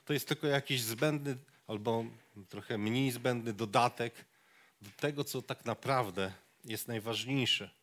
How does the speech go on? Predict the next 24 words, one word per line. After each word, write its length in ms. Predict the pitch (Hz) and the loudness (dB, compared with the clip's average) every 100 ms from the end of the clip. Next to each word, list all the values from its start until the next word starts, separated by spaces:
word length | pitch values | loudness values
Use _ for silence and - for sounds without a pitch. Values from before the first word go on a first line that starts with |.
| _ _ - | _ _ -10
do 100 | 117 | -6
tego, 260 | 113 143 131 | -2 0 0
co 120 | - | 0
jest 120 | 120 | 0
źródłem, 460 | 104 123 131 127 117 | 0 0 0 0 -2
do 80 | 98 | -2
tego, 220 | 123 120 | -6 -4
co 120 | - | -2
jest 160 | 113 107 | -2 0
rdzeniem 580 | 107 101 113 139 120 110 - - - - | -2 0 2 2 2 -2 -8 -20 -20 -4
tych 280 | 117 101 - - | -4 -4 -8 -8
wydarzeń. 680 | 98 104 123 127 - 98 104 - _ _ _ _ - - _ _ | -6 2 4 4 2 -2 -6 -16 _ _ _ _ -20 -20 _ _
I 60 | 120 | -6
warto 320 | 147 139 131 | -4 -2 -2
być 200 | 104 - | -4 -4
może 240 | 117 123 | -2 -2
przypomnieć 640 | 120 - 117 156 135 107 - | 0 -2 0 2 2 0 -2
sobie, 360 | 107 90 95 87 - _ - | -4 -4 -6 -8 -20 _ -12
o 120 | 117 | -8
co 140 | - | -6
w 80 | 110 | -6
tym 120 | 123 | -6
wszystkim 380 | - 120 - 113 | -4 -6 -6 -8
chodzi. 420 | - 135 107 104 | 0 0 0 -6